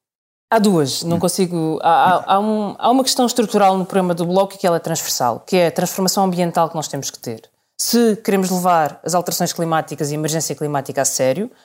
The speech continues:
Speaker 1: porque uma coisa é até reconhecer alterações climáticas, outra é reconhecer a emergência da, eh, da situação. E se queremos, de facto, alterar, eh, este, esta situação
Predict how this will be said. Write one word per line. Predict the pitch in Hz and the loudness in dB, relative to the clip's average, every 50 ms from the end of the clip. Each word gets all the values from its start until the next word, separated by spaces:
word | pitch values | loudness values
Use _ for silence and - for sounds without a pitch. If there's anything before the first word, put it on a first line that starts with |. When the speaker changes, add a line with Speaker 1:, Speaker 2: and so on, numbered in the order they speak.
| _ _ | _ _
Speaker 1:
porque | - - - | -6 0 2
uma | 226 226 | 2 2
coisa | 214 240 220 233 | 2 2 2 2
é | |
até | 226 233 240 220 | 2 2 0 0
reconhecer | - - - 233 214 - - 226 214 | 0 0 0 0 0 2 2 2 2
alterações | 208 208 208 208 202 - 208 190 - | 2 2 0 -4 -4 -2 -4 -4 -4
climáticas, | - 208 190 165 143 139 135 - 135 - 151 156 | -4 -4 -2 -2 -2 -2 -4 -6 -6 -4 -2 -2
outra | 185 185 214 208 | -2 0 0 -2
é | |
reconhecer | 190 - - 208 196 - - 220 | -2 0 -2 -2 0 2 2 4
a | 220 | 4
emergência | 220 220 220 226 214 202 175 175 196 233 240 220 - - - - 147 127 127 127 - _ _ _ _ _ _ - | 6 6 6 4 4 4 2 4 4 4 4 2 0 -2 -2 -2 -2 -4 -4 -6 -12 _ _ _ _ _ _ -8
da, | 160 160 170 160 156 147 143 - - - | -2 2 2 4 4 2 0 -2 -4 -4
eh, | - 147 143 139 135 131 127 127 131 135 | -2 0 0 0 0 -2 -2 -4 -6 -6
da | 147 160 | -6 -4
situação. | - - 165 - 170 - - 143 127 120 123 _ _ _ _ _ _ _ _ _ _ _ 196 | -4 -4 -4 -2 -2 -2 -2 -2 -4 -6 -10 _ _ _ _ _ _ _ _ _ _ _ 0
E | 202 202 | 2 2
se | 185 - - - | 2 0 -4 -2
queremos, | - 247 247 240 233 220 - - - - _ | 0 2 2 2 2 0 -2 -4 -6 -8 _
de | - - | -8 -6
facto, | - - 226 226 226 - - - - - _ | 0 2 2 0 0 -4 -10 -16 -18 -12 _
alterar, | - 175 180 175 175 - 180 175 170 160 151 147 - - _ _ | 0 0 0 2 0 0 2 2 4 2 2 0 -4 -10 _ _
eh, | - 156 156 147 147 143 139 139 139 - - | -2 0 0 2 2 2 0 0 -2 -2 -2
este, | - 156 151 - - - - 156 147 143 139 - | -2 -2 -2 -2 -4 -4 -4 -2 0 0 0 0
esta | - 143 - 160 | -2 -2 -2 -4
situação | - - 147 - 151 - - - 165 160 151 139 135 127 | -6 -6 -6 -4 -4 -2 0 0 0 0 0 -2 -6 -10